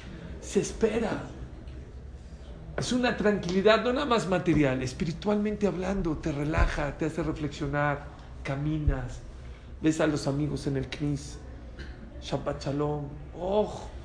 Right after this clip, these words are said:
comes delicioso, rico, te sientas, valoras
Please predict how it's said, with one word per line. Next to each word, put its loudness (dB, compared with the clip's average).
comes 0
delicioso, 2
rico, -2
te -6
sientas, -2
valoras 2